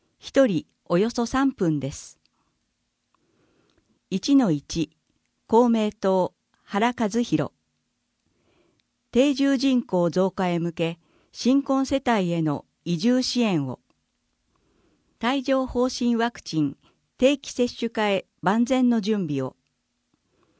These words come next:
受動喫煙対策の推進へ。民間と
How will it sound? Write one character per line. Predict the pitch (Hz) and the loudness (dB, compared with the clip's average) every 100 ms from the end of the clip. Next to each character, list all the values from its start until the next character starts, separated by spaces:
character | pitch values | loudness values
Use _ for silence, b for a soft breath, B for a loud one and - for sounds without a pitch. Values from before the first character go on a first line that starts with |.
| _ _ _ | _ _ _
受 | - 185 | -2 2
動 | 196 277 | 4 4
喫 | - - - | 0 -8 -2
煙 | 262 262 | 0 0
対 | 254 247 247 | -2 -2 -2
策 | 190 - | -6 -4
の | 160 160 | -4 -4
推 | - 190 | -2 -4
進 | 175 180 180 165 | -2 -4 -2 -2
へ。 | 156 _ _ _ _ _ _ _ _ _ _ - | -4 _ _ _ _ _ _ _ _ _ _ -4
民 | 208 254 247 | 0 0 0
間 | 226 220 | -2 -2
と | - 214 220 | 0 0 0